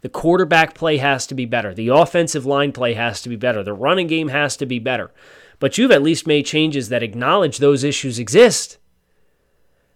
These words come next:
The raw talent that exists on this roster, it's in a good place.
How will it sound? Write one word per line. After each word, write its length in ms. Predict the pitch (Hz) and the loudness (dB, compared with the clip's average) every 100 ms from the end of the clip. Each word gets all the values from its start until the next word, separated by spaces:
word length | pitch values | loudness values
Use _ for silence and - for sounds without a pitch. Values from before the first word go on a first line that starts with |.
| _ | _
The 160 | 127 123 | -4 -4
raw 360 | 123 165 220 | 2 6 6
talent 580 | 226 - 190 214 208 151 | 4 -4 -2 2 2 0
that 120 | 139 | 0
exists 440 | 135 113 139 175 - | -2 -2 -2 -2 -2
on 120 | 127 | -4
this 180 | 123 - | -4 -2
roster, 580 | 151 214 - 123 95 - _ _ _ _ _ _ _ _ _ _ _ _ _ _ _ _ _ - | 2 2 2 -8 -10 -14 _ _ _ _ _ _ _ _ _ _ _ _ _ _ _ _ _ -6
it's 220 | 180 - | -2 4
in 100 | 254 | 6
a 60 | |
good 260 | 262 180 143 | 6 4 0
place. 600 | 156 180 117 - - | -2 -2 -2 -8 -14